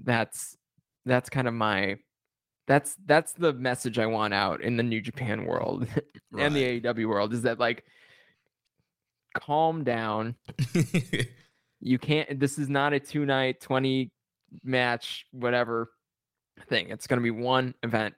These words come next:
Speaker 1: It's probably gonna be awesome. It's gonna be a hot crowd. If you're a fan of pro wrestling, you gotta be a fan that this is happening, as well as the,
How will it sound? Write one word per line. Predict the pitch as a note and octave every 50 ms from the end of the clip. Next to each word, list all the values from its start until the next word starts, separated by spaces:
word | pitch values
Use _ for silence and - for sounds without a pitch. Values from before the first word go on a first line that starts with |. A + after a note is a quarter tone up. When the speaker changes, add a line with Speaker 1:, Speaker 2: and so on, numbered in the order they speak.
| _ _ _
Speaker 1:
It's | - - - -
probably | - A#2+ A#2+ B2+ B2 C3+
gonna | B2 B2 A#2+
be | A#2+ A2+
awesome. | G#2+ G#2 A2 - G#2+ G2
It's | G2+ - -
gonna | - B2 B2
be | A#2+
a | A#2+
hot | A#2 A2+ G#2 -
crowd. | - - F#2 F#2+ G2+ G2 - - _ _ _ _ - - - _ _ _ _ _ _ _ _ _ _ _ _ _ _ _ -
If | B2+ A#2+ -
you're | A#2 A2+ A2
a | A2+
fan | - - C3 C3 C3+
of | B2+
pro | - - C3 B2
wrestling, | A#2+ A#2 A#2 - A#2 A#2 A2
you | G#2 G#2
gotta | - A#2 A#2+ A#2+ A#2
be | A#2+
a | A#2
fan | - - A#2 A#2 A2+ A2+
that | G2+ F#2 -
this | A2 G#2+ - -
is | G2 - -
happening, | - - B2 A#2 B2 - C#3 D3 D#3 D#3+ E3 E3+ - _ _ _ _ -
as | B2+ A2+ A#2+
well | A#2+ B2 A#2+ A#2 A#2 A#2+
as | A#2 A#2 A2+
the, | - A2